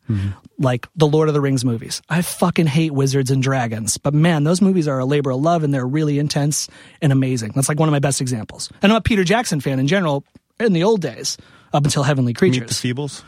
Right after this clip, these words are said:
Speaker 2: Love Meet the Feebles. That stuff was huge for me as a kid, too. You could probably say that that had an influence on the goofy work that I would do with bands early on. You know what I mean? Like, comedic, horrific, but not too broad comedy.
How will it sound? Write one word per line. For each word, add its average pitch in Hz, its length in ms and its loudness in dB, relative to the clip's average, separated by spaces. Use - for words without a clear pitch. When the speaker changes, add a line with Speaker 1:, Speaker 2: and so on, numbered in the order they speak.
Speaker 2:
Love 160 240 2
Meet 165 140 0
the 156 60 -10
Feebles. 165 360 2
That 175 120 -2
stuff 156 200 -2
was 147 160 -4
huge - 380 0
for 156 60 0
me 143 100 2
as 131 100 0
a 135 60 -2
kid, 127 240 -2
too. 123 340 -2
You 147 140 0
could 143 80 -2
probably 139 260 2
say 139 160 -2
that 127 160 -4
that 156 160 2
had 139 140 0
an 127 100 0
influence 123 480 -2
on 117 240 -4
the 147 100 2
goofy 135 380 0
work 127 240 -4
that 123 120 -2
I 120 80 0
would 120 140 -2
do 120 480 -2
with 127 160 -2
bands 120 300 0
early 117 260 -4
on. - 320 -12
You 151 120 2
know 135 60 2
what 127 60 0
I - 20 0
mean? 127 140 -2
Like, 131 220 -4
comedic, 147 440 0
horrific, 131 640 -2
but 139 160 -2
not 170 320 0
too 190 240 0
broad 131 400 0
comedy. 117 340 -2